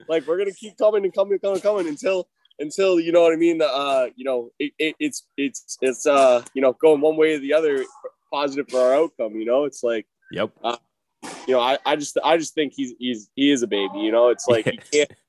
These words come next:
Speaker 1: he can't just get over the fact that, like, you know, we're gonna give him crap. And, and it, I would have more respect for him if he just didn't react to it. And he was just
Speaker 2: Yeah.
Speaker 1: like, you know, calm,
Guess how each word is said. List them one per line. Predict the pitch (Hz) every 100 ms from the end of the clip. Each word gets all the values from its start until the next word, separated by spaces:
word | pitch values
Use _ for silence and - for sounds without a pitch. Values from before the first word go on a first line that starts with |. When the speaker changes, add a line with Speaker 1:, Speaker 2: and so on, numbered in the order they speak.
| _ _
Speaker 1:
he | 185
can't | - 190 180
just | 170 135
get | 170
over | 160 156
the | 147
fact | 127 135 131 -
that, | 127
like, | 120 117 110
you | 117
know, | 113 101 131
we're | 127
gonna | 143 147
give | 156
him | 147 143
crap. | 139 127 123 - _ _ _ -
And, | 139 139
and | 151
it, | 170 185 208
I | 170
would | 214 214
have | 180
more | 165 196
respect | 190 - 170 -
for | 165
him | 156 139
if |
he | - 143
just | 160 117
didn't | 151 165
react | 143 143 156 -
to | 127
it. | 101 _ _
And | 110 131
he | 131
was | 123
just | 131 135
Speaker 2:
Yeah. | 143
Speaker 1:
like, | 131 113 -
you | 135
know, | 120 - -
calm, | 156 156 147